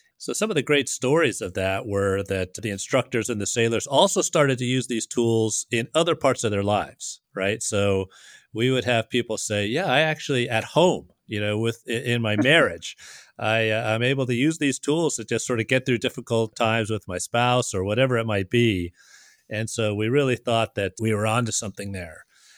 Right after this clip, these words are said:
Uh, I think write an article or something about this. These are very, about this. These are very sort of boutique tools. And so if you go to high performing teams, you can find these sorts of mechanisms at play, but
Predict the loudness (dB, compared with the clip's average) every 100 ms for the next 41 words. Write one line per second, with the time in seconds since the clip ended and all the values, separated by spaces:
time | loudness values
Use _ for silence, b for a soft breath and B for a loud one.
0 | b b -10 -8 -6 -10 -8 -8 -6 -6
1 | -6 -6 -8 -8 -8 -8 -8 -6 -6 -4
2 | -6 -4 -4 0 0 4 4 4 2 -4
3 | -6 -4 -2 0 0 2 4 6 4 2
4 | 2 2 0 0 0 -2 0 0 0 -2
5 | 0 0 0 0 2 2 4 4 2 0
6 | 0 2 -2 -2 0 0 0 -4 -8 -10
7 | b b b b b -2 0 0 2 4
8 | 4 2 0 0 0 -2 -4 -2 -2 0
9 | -2 -2 -2 -2 -4 -6 -6 -8 -8 -4
10 | -4 -4 -6 2 2 2